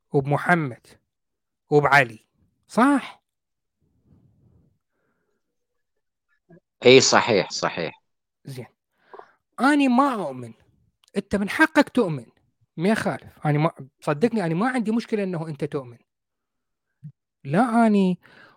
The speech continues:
Speaker 1: ولا أغلب الملحدين عندهم مشكلة إنه عمار، تحديدًا عمار، مو غير واحد، بس عمار، بس عمار، لأنه كلنا نعرف، تعرفنا إنه عمار طلع خوش آدمي، خوش آدمي كلش وحباب.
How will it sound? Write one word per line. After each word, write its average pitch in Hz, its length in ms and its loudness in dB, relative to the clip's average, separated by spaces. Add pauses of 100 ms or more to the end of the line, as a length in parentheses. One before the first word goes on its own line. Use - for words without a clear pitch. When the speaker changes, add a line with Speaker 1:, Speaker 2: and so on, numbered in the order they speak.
Speaker 1:
ولا 196 680 0
أغلب 190 400 -2
الملحدين 196 880 -2
عندهم 165 320 -2
مشكلة 208 340 -8
إنه 147 380 -8
عمار، 220 760 -2 (160)
تحديدًا 277 500 2
عمار، 160 380 4
مو 175 160 -4
غير 196 220 -4
واحد، 147 400 -6 (480)
بس 180 180 -2
عمار، 208 380 0 (1040)
بس 277 200 0
عمار، 202 280 2
لأنه 180 180 2
كلنا 285 280 2
نعرف، 226 520 0 (300)
تعرفنا 151 480 0
إنه 139 340 -10 (640)
عمار 143 280 -6
طلع 220 200 -4
خوش 165 320 -6
آدمي، 226 420 -6 (800)
خوش 175 300 -6
آدمي 143 160 -4
كلش 277 680 0
وحباب. 175 720 0